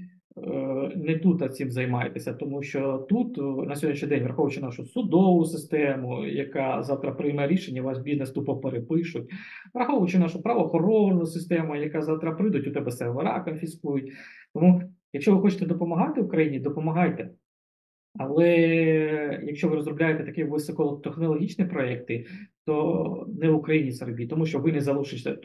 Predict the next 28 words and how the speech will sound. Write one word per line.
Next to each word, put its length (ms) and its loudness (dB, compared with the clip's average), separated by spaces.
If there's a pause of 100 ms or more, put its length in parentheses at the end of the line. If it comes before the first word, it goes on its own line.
(100)
не 140 -4
залучите 400 0
тут 200 -4
жодних 380 2
коштів, 560 0
інвестицій 500 0
вам 140 4
не 100 4
дадуть, 440 0
тому 200 -4
що 200 -4 (280)
якщо 260 0
ви 80 0
не 100 -2
друг 280 0
і 20 0
не 80 0
помічник 500 -6
там 180 -4
С 160 -6
М 80 2
М 100 6
щика, 460 -4
вам 180 -4
ніхто 220 -4
бабок 380 -4
не 80 -6
дасть. 400 -16